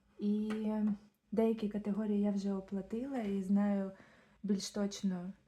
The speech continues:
скільки в мене туди пішло. Тож, е, я не знаю чому, але був якийсь перерахунок за весь минулий рік, і, а,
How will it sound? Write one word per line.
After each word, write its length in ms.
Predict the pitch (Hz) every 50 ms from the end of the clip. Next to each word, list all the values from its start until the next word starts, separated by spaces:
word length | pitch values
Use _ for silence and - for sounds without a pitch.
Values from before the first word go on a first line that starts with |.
| - -
скільки 400 | - - - - 196 202 - 190
в 40 |
мене 280 | 190 190 196 196 196 190
туди 240 | 185 - 190 185 190
пішло. 500 | 190 - 180 - - 202 196 233 359 - - - - - _ - - - - _ - - - - - - - - - - - - - - - - - - - - - - _
Тож, 480 | - 233 220 208 208 - - - - -
е, 260 | 220 214 214 208 190 - - - _ -
я 120 | 247 240
не 120 | 240 247
знаю 280 | 240 240 247 240 240 233
чому, 300 | 233 - 233 226 247 320
але 300 | 359 339 269 214 202 208
був 240 | 196 190 214 208 -
якийсь 280 | 214 208 - 214 202
перерахунок 960 | 202 - - 214 202 202 202 202 202 196 - - 214 247 269 277 240 220 - - - - - - - - - -
за 300 | - 190 185 190 185 185
весь 300 | 180 180 196 196 190 -
минулий 440 | 196 190 185 185 185 185 175 175 170
рік, 340 | 160 175 180 240 247 - - - -
і, 600 | - 196 185 190 196 202 202 196 190 190 190 185 185 185 190 - - - - - - _ _ _
а, 400 | - 180 185 185 180 180 - -